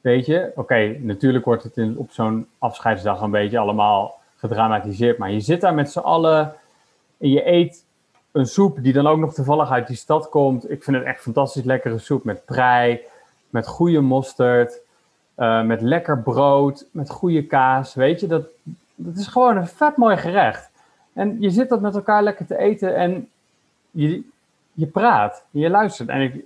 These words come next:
ik vind dat heel betekenisvol. En ik vind dat, dat soms een beetje, dat er soms te oppervlakkig gekeken wordt naar koken, naar eten, naar gerechten. Alsof mensen altijd maar op zoek zijn naar iets hips en iets nieuws.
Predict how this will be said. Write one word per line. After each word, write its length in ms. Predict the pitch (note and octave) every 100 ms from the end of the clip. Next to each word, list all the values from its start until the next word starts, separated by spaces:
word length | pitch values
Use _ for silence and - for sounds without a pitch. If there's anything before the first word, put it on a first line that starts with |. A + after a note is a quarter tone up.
| -
ik 280 | D3+ C#3+ -
vind 160 | B2+
dat 80 | A2+
heel 180 | B2 B2
betekenisvol. 840 | A2+ A2+ A2 A2+ G#2 _ G#2 G#2+
En 80 | A2
ik 120 | A2+
vind 160 | - C#3
dat, 120 | C3
dat 260 | C3+ C3+ - _ _ _ _
soms 320 | - A3 F#3+
een 100 | F#3
beetje, 640 | E3 F3+ F3 E3 D#3 D#3 - _ _
dat 160 | D3+ D#3+
er 80 |
soms 280 | D3 A3+ A3+
te 80 | A3+
oppervlakkig 640 | F#3+ F3+ C#3+ F3+ F#3+ D#3
gekeken 420 | - C#3+ D#3+ D#3+
wordt 200 | B2 A#2
naar 340 | A#2 A2 A2+ A2+
koken, 540 | A#2+ A#2 A#2 A2+ G#2+ - _ _
naar 200 | - A#2+
eten, 500 | - B2 A#2+ - A2
naar 160 | G#2+ B2
gerechten. 640 | B2 A2 B2 - A#2 G#2+ G#2 - _ _ _ _ _
Alsof 220 | - D#3+
mensen 280 | F3+ F#3 E3
altijd 260 | F3 F#3+ F#3+
maar 180 | F3 F#3
op 140 | D#3
zoek 200 | E3+ G#3+
zijn 140 | E3+
naar 100 | D#3
iets 160 | D#3+ B2
hips 300 | B2+ F3 -
en 120 | C#3+
iets 200 | B2+ G#2+
nieuws. 500 | A#2+ C#3+ C#3 A2 -